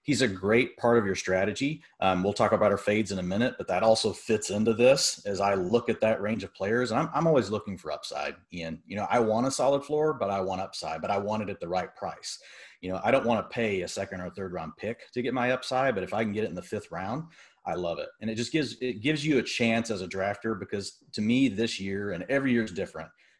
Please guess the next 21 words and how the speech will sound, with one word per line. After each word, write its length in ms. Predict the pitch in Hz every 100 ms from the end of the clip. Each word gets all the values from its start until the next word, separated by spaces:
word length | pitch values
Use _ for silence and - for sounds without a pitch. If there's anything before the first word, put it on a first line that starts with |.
| _ _ 107
You 120 | 123
really 340 | 127 170 156
wanna 240 | 120 110 104
come, 300 | 113 107 95
in 80 | 101
most 260 | 127 -
formats, 480 | 120 139 165 165 -
you 60 | 135
wanna 160 | 127
come 180 | 127 123
away 220 | 117 107
with 180 | 98 -
three 160 | 110 110
running 340 | 104 98 92
backs 300 | 90 87 -
in 60 | 95
your 100 | 87
first 280 | 98 95
five 220 | - 87 80
to 40 |
six 240 | - 87